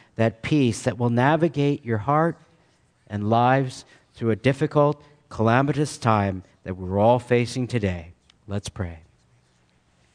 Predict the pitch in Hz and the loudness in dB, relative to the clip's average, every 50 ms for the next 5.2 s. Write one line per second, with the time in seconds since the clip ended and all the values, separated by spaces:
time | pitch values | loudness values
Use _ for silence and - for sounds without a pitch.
0 | _ _ _ _ _ _ _ _ _ _ _ _ _ _ _ _ _ _ _ _ | _ _ _ _ _ _ _ _ _ _ _ _ _ _ _ _ _ _ _ _
1 | _ - 123 120 131 147 151 156 151 156 143 143 147 135 131 123 117 117 110 - | _ 0 2 6 8 8 8 8 8 6 6 6 4 4 4 4 4 2 2 2
2 | 131 123 123 127 127 113 127 131 131 127 117 101 - - - - - - - - | 2 2 4 2 2 4 4 4 4 4 2 0 -2 -6 -10 -12 -14 -16 -20 -20
3 | - - _ _ _ _ _ - 107 - 127 120 110 110 117 117 113 110 107 98 | -20 -20 _ _ _ _ _ -14 -4 0 0 0 2 2 2 4 4 2 2 2
4 | 107 110 110 110 110 120 127 123 - - 127 113 95 87 87 - - - - - | 0 2 2 2 2 2 0 0 -2 -2 -2 -2 -2 -2 -6 -12 -16 -18 -20 -20
5 | - _ _ | -20 _ _